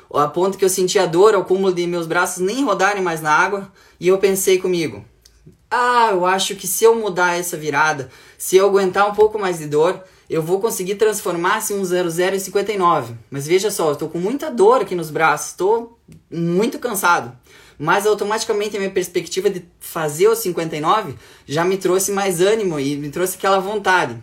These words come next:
E de-, e detalhe, eu comecei a gostar dessa vontade. Quando deu três, dois, quando deu a largada, eu já nadei pra um nadador de cinquenta e nove segundos. E eu já senti essa alegria no momento,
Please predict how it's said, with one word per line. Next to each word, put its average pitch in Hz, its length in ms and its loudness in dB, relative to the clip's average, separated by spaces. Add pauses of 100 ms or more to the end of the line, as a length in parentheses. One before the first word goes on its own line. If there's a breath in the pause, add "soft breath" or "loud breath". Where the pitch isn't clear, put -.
E 156 140 -12
de-, 190 340 0
e 147 80 -8
detalhe, 180 460 0
eu 131 80 -2
comecei 170 320 -2
a - 20 -10
gostar 214 460 0
dessa 190 200 -4
vontade. 151 520 -4 (580 soft breath)
Quando 208 300 2
deu 185 240 4
três, 190 440 6
dois, 180 500 2 (380 soft breath)
quando 151 240 -6
deu 175 220 2
a 226 40 4
largada, 185 760 0 (120)
eu 165 160 0
já 180 220 0
nadei 214 380 0
pra 214 160 -6
um 214 40 -4
nadador 165 460 -2
de 143 80 -10
cinquenta 147 380 -6
e - 20 -8
nove 135 240 -4
segundos. 117 540 -10 (1000)
E 120 100 -6
eu 135 120 4
já 151 120 0
senti 170 540 0
essa 196 220 2
alegria 170 420 0
no 185 80 -2
momento, 175 480 -2